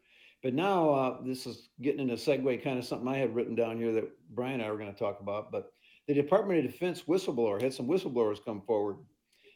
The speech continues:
And the military required everybody to get shots.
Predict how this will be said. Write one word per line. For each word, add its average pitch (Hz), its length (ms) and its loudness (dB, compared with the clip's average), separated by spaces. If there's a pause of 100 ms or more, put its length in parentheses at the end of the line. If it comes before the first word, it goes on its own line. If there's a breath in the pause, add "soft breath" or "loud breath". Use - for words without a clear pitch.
And 120 220 0
the 123 60 2
military 151 720 4
required 151 460 2
everybody 147 300 4
to 127 80 6
get 120 140 -2
shots. 110 600 -2